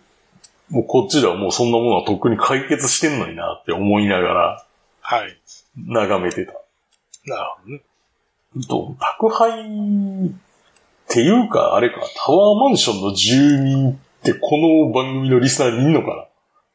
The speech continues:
Speaker 2: タワマン住民いるんじゃないの？
Speaker 1: タワマン住民。一人ぐらいいるか？
Speaker 2: うん、いるんじゃない？大金持ちが。
Speaker 1: 大金持ちが。
Speaker 2: せ-、せ-、石油王おるんじゃない？
Speaker 1: 石油王がいるから、石油王そんなとこ住まんの？逆に。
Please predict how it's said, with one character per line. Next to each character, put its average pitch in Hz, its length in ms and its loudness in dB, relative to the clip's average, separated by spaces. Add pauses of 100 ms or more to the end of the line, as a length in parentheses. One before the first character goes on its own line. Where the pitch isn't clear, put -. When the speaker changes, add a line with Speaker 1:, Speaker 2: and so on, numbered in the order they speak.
(280)
Speaker 2:
タ 151 140 -2
ワ 135 100 0
マ 127 160 0
ン 131 40 -4
住 135 200 -4
民 110 280 -16
い 139 80 -12
る 175 120 0
ん 175 40 2
じ 131 60 -2
ゃ 95 60 -6
な 98 120 -8
い 104 60 -8
の？ 92 60 -20
Speaker 1:
タ 117 160 0
ワ 104 240 2
マ 98 60 -6
ン - 20 -6
住 92 160 -4
民。 90 180 -14 (680)
一 - 280 0
人 151 120 0
ぐ 208 80 2
ら - 80 4
い - 40 -2
い - 40 -4
る - 100 -2
か？ - 60 -6 (800)
Speaker 2:
う 123 40 -18
ん、 - 20 -14 (400)
い 113 60 -20
る 139 140 -6
ん - 20 -2
じ 151 80 -4
ゃ - 40 -8
な - 100 -18
い？ - 0 - (360)
大 139 160 4 (100)
金 117 100 -2
持 104 100 -6
ち - 120 -2
が。 - 80 -14 (720)
Speaker 1:
大 120 220 4
金 - 160 -2
持 139 140 0
ち 101 140 -8
が。 90 60 -4
Speaker 2:
せ-、 165 280 -2
せ-、 147 140 0
石 165 160 -4
油 160 120 0
王 117 120 -4
お 127 80 -4
る 131 60 -6
ん - 20 -12
じ 117 80 -14
ゃ - 40 -20
な - 100 -4
い？ - 40 0 (460)
Speaker 1:
石 - 480 -4
油 113 140 -6
王 107 40 -8
が 101 100 -8
い 98 60 -6
る 98 60 -6
か 95 80 -6
ら、 - 40 -6
石 - 300 -4
油 220 140 2
王 - 20 -10
そ 127 140 0
ん 120 40 2
な 131 60 0
と 127 100 -2
こ 87 60 -4
住 110 180 0
ま 123 100 2
ん - 20 -2
の？ - 200 -12 (200)
逆 - 120 -6
に。 - 80 -4